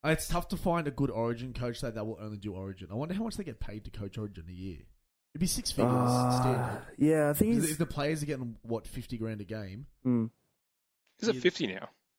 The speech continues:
Speaker 1: What do you mean?
Speaker 3: Is it, has it always been fifty?
Speaker 1: It's been fifty for as long as I can remember.
Speaker 3: Oh, I thought it was thirty, but fair enough.
Speaker 1: I thought it was fifty.
Speaker 3: Yeah, it could be either one.
Speaker 1: Thirty, fifty,
Speaker 3: Let's say
Speaker 1: yeah.
Speaker 3: fifty. Let's say fifty.
Speaker 1: Let's say fifty. It sounds better for the sport.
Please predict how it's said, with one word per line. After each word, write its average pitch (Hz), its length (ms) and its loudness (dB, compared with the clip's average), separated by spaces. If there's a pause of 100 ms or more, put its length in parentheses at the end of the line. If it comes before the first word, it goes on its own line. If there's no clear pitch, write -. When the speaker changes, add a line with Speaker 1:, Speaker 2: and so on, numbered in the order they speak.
(640)
Speaker 1:
What 143 80 -2
do - 0 -
you 165 60 0
mean? 165 200 -8 (280)
Speaker 3:
Is 135 120 -8
it, 139 60 -2
has 143 140 -2
it 147 60 2
always 147 160 4
been 156 100 -2
fifty? 170 240 -8
Speaker 1:
It's - 1000 -20
been 143 100 -8
fifty 120 240 -8
for 107 80 -8
as 104 80 -8
long 104 160 -6
as 98 60 -10
I - 20 -16
can 98 100 -12
remember. 104 360 -8 (200)
Speaker 3:
Oh, - 80 8
I - 40 4
thought 208 160 0
it - 20 -4
was - 100 -10
thirty, 98 320 -2
but 95 160 -6 (340)
fair 95 100 -14
enough. - 160 -20 (280)
Speaker 1:
I 151 40 -8
thought 180 100 0
it 139 40 2
was 107 120 -4
fifty. - 380 -8 (120)
Speaker 3:
Yeah, 95 100 -4
it 92 60 -8
could 107 140 -6
be 90 80 -10
either 85 140 -10
one. 95 180 -10 (320)
Speaker 1:
Thirty, 107 140 -6
fifty, 107 160 -10
Speaker 3:
Let's 165 120 8
say 170 60 8
Speaker 1:
yeah. 120 60 4
Speaker 3:
fifty. 101 320 0 (200)
Let's - 120 -10
say 107 80 -8
fifty. - 160 -8
Speaker 1:
Let's - 120 -2
say 151 120 -2
fifty. 120 260 -4
It - 80 -4
sounds 151 320 -2
better 120 180 2
for 110 60 -2
the - 60 -12
sport. 110 320 -4